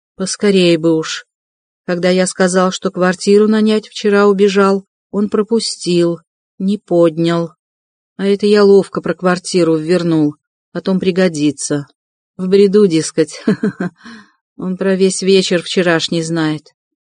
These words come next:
Про приезд матери не знал. А ведьма и число прописала карандашом. Врете, не дамся.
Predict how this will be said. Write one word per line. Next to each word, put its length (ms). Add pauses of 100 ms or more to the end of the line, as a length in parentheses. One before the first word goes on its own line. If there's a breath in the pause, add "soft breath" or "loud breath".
(180)
Про 140
приезд 440
матери 460
не 180
знал. 400 (560)
А 140
ведьма 420
и 80
число 440
прописала 640
карандашом. 880 (500)
Врете, 540
не 140
дамся. 680